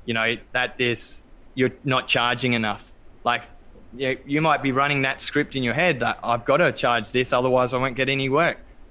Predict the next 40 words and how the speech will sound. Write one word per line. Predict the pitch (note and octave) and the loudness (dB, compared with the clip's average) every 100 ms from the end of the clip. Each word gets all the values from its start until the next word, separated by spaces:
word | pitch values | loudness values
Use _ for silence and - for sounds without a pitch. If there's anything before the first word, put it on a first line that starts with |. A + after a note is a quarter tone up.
| - | -4
But | B2+ | 0
that's | C#3 - - - - - | 0 0 -6 -12 -18 -4
your | C3 D3+ | 2 2
script | C#3 - - E3+ - | 2 -2 -2 -2 -2
to | B2+ | -4
yourself. | A2+ B2 A2 | 0 0 0
When | C#3+ | 2
you | D#3+ | 2
write | E3+ E3+ D#3 | 4 2 2
that | C#3 A2+ | 0 0
down | B2+ D#3 | 0 0
in | D#3 | 0
your | B2 | -2
journal, | G#2 A#2 C#3+ G3 A#3+ - - - - | 0 0 2 0 -2 -12 -20 -10 -2
you | |
go, | C3+ | -2
"This | C#3 | -2
is | C3 | -6
fucking | - C3+ A#2+ | -4 -4 -2
bullshit. | A2 F#3 G#3+ - A#2 C#3+ - - - - - | 0 2 2 0 0 0 -6 -20 -20 -20 -6
Maybe | B2 D3+ D#3 | 0 2 4
I | D3 | 4
need | D3+ | 0
support." | - - - F3 C3+ - - - - B2+ | -2 -8 0 4 4 0 -10 -20 -12 -4
And | B2 | 0
reaching | C#3+ D#3+ E3+ | 2 2 0
out | D#3 C#3+ | 0 -2
for | C3+ | -6
support, | - A2 - F3 C#3+ B2 - - - - | -8 -8 2 4 4 2 -4 -20 -20 -4
we | C#3+ D#3 | 0 2
know | B2+ D#3+ | 2 2
it | C#3 - | 2 0
in | A2+ | -2
our | A#2+ | 0
academy. | A2 - E3 C3 G#2 | 0 2 2 0 -2
We | B2 | -2
help | B2 C#3 | 0 -2
so | - - D3 D#3+ | -4 -4 0 2
many, | C#3 B2+ A#2 - - - - - | 2 -2 -4 -14 -20 -20 -20 -6
uh, | B2 B2 A#2+ | 0 4 4